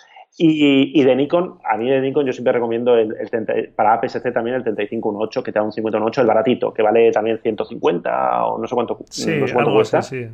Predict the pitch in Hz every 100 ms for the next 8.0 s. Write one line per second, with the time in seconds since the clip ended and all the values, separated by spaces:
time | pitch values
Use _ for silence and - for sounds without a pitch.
0 | 117 123 123 120 113 113 110 127 117 117
1 | - 120 110 110 104 113 113 113 113 123
2 | 120 110 117 120 - 117 110 - 107 101
3 | 104 104 101 101 110 151 143 123 113 113
4 | 117 135 196 - _ _ _ 120 117 110
5 | 113 104 110 120 127 120 120 92 - -
6 | - - 120 123 123 120 127 117 113 117
7 | 123 117 117 113 113 117 156 147 -